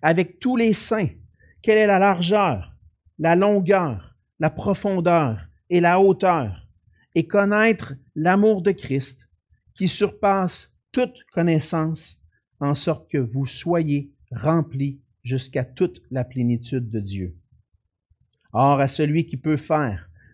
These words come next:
par la puissance qui agit en nous, infiniment au-delà de tout ce que nous demandons ou pensons, à lui soit la gloire dans l'Église et en Jésus-Christ, dans toutes les générations, au siècle des siècles. Amen.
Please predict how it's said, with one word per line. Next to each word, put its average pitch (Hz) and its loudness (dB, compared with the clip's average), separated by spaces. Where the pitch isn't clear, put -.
par 127 2
la 151 2
puissance 185 -2
qui 175 0
agit 175 2
en 175 0
nous, 208 0
infiniment 214 0
au-delà 175 4
de 143 -2
tout 233 -4
ce - -8
que - -6
nous 185 0
demandons 156 -2
ou 127 -6
pensons, 131 -4
à 151 4
lui 170 0
soit 135 -2
la 123 4
gloire 160 2
dans 170 2
l'Église 175 0
et 151 2
en 175 0
Jésus-Christ, 165 -2
dans 127 -2
toutes 233 -2
les 160 2
générations, 147 0
au 117 -4
siècle 180 0
des 170 4
siècles. 135 -4
Amen. 104 -4